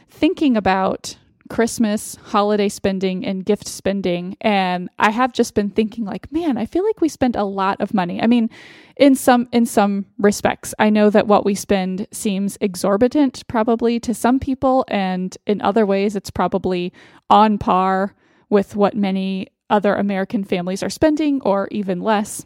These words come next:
Um, I know there are people that spend very little at Christmas time and at holidays, and we certainly try to go for a more minimalist approach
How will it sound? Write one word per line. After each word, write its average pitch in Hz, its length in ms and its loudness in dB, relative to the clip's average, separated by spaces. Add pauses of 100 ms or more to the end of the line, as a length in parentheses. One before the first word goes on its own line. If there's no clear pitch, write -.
(640)
Um, 202 460 -2 (800)
I 269 60 0
know 226 140 4
there 202 180 2
are 185 60 0
people 202 320 -4
that 202 240 -6
spend 196 640 -4 (340)
very 190 500 -2
little 214 520 0
at - 160 -4 (340)
Christmas 254 400 -2
time 233 280 -2
and 220 100 -2
at - 140 -6
holidays, 226 440 0
and 202 180 -4
we 202 360 -2 (260)
certainly 196 800 -2 (840)
try 214 220 0
to 196 80 0
go 196 340 2
for 208 300 2
a 220 140 2
more 208 340 -2
minimalist 208 580 -2
approach - 600 -4